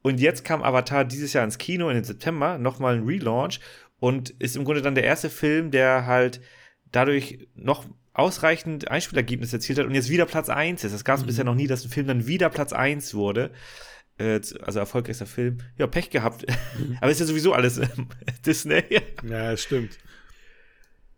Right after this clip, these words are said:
Speaker 2: Zwar, ich glaub, das war doch der erste Film, der die zwei Milliarden Grenze geknackt hat, ne? Zwei Milliarden
Speaker 1: Ja,
Speaker 2: Grenze,
Speaker 1: genau.
Speaker 2: ne? An, an, also an Einspielen natürlich. Jetzt
Speaker 1: Ja,
Speaker 2: nicht,
Speaker 1: Avatar hatte irgendwie, glaub ich, zwei Komma sieben und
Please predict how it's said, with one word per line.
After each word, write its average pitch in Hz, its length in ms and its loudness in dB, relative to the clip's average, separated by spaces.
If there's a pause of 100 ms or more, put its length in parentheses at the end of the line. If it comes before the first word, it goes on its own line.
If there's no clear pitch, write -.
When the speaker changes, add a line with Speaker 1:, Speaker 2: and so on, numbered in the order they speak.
(140)
Speaker 2:
Zwar, - 240 -4
ich - 60 -14
glaub, 147 140 -4 (120)
das - 180 -10
war 147 80 -2
doch 147 100 -4
der - 120 -8
erste - 200 -6
Film, 165 200 2
der 160 80 8
die 139 80 2
zwei 151 240 0
Milliarden 147 420 2
Grenze 113 320 -2
geknackt - 460 -8
hat, - 160 -10
ne? 151 180 -2
Zwei 127 200 -2
Milliarden 120 280 6
Speaker 1:
Ja, 110 120 6
Speaker 2:
Grenze, 104 260 2
Speaker 1:
genau. 110 160 0
Speaker 2:
ne? - 40 -2
An, 113 160 -4
an, 110 140 -2
also 113 160 0
an 110 60 -2
Einspielen 110 420 -2
natürlich. 101 420 -8
Jetzt - 180 -10
Speaker 1:
Ja, - 20 -4
Speaker 2:
nicht, 113 180 4
Speaker 1:
Avatar 143 240 2
hatte 170 140 0
irgendwie, 143 220 -4
glaub 139 100 0
ich, 135 100 -6
zwei - 160 0
Komma 147 240 2
sieben 156 640 -4 (540)
und 127 400 -2